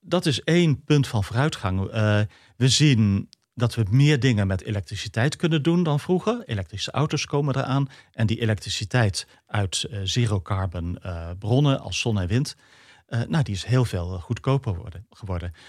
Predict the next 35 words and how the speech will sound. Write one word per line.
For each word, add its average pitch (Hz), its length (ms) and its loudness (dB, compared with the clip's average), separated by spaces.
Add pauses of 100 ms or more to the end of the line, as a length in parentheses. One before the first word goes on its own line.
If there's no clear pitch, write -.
Dus - 160 0
dat 196 100 4
is 147 120 0
echt - 240 -4
de 196 80 2
vooruitgang 127 540 -2
van 104 120 -8
het, 101 220 -4
eh, 101 80 -2
van - 160 -8
het 92 100 -4
laatste 90 360 -4
decennium. 87 520 -8 (720)
Ja, 143 160 -2
en 156 100 2
het 147 80 4
andere 160 440 4
is 139 240 0
toch 107 300 0
dat - 240 -2
we 131 80 2
nu 131 240 4
eindelijk 151 640 0 (800)
vooruitgang 139 720 2
maken 104 420 0
met 151 160 4
het 123 120 0
in 131 180 4
rekening 123 520 2
brengen 101 360 0
van 104 300 -2
de 113 160 -4
kosten 143 640 0
van 104 420 0
fossiel, 107 640 -4